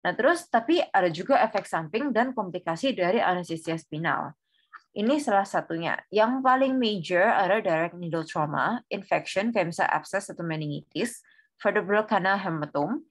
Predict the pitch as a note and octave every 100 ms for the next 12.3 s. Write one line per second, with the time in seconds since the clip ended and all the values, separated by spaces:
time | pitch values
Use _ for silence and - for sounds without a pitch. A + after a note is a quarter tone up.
0 | _ _ _ - G#3 G3 G#3 A3 G3 F#3+
1 | - A3 A3+ B2+ F2 A3+ A#3 F#3+ F3 D3+
2 | E3+ F3+ D#3+ D#3 E3+ D3+ G3 G3+ C#4+ -
3 | F3 F3+ F3 F#3 F3 D3+ D3 F3+ C#4+ -
4 | E3 D#3 E3+ E3 D#3+ F#3+ D4 A3+ E3 C#3+
5 | - D#3+ C4 - F3 E3+ E3+ - E3+ E3
6 | E3 D#3 C#3+ C#3+ F3+ B3 C4 F#3+ E3+ D#3+
7 | D3+ D3+ E3+ - E3+ A#3 - D#3+ C3+ A#2
8 | _ _ _ - - - D3+ E3+ G#3 C4+
9 | G#3+ F#3 E3 F3+ D#3+ C#3+ - - - E3+
10 | F3+ F3 E3+ G3+ F#3 A3 B3 E3 C#3 C3
11 | C#3 - _ _ _ A#3+ D4 E4 D#4+ D#4+
12 | C4+ F#3